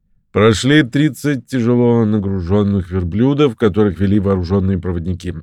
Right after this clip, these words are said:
За ними на прекрасных лошадях подъехали пять купцов, которым принадлежал караван. Это были большей частью люди преклонного возраста, серьезного и почтенного вида.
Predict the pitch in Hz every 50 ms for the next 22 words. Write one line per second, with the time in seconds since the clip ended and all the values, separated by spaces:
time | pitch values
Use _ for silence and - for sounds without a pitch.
0 | _ _ - 107 92 101 139 139 147 160 165 165 175 160 147 147 262 - - 127
1 | 127 123 - 127 127 107 123 120 104 117 107 104 113 127 135 127 - - 113 92
2 | 90 104 113 - - 123 123 110 - 117 110 98 - - 127 120 _ - - 139
3 | 123 107 95 85 - - - - 87 85 95 95 92 90 90 90 87 90 95 98
4 | 101 98 110 123 139 156 127 90 76 67 - - 82 95 101 107 92 - - -
5 | _ _ _ _ _ _ _ _ _ _ _ _ _ _ - - 73 82 - -
6 | - 85 78 82 90 87 85 85 80 73 85 85 80 78 - - 87 80 - -
7 | 90 85 80 - - 90 80 85 85 76 85 85 - 82 95 92 - 143 151 107
8 | 85 82 80 82 87 85 101 127 147 151 131 131 139 127 113 - - 127 113 -
9 | 131 131 131 156 180 185 160 127 120 131 127 120 120 107 - 110 101 - - 120
10 | 113 101 101 101 101 95 92 98 92 - - - -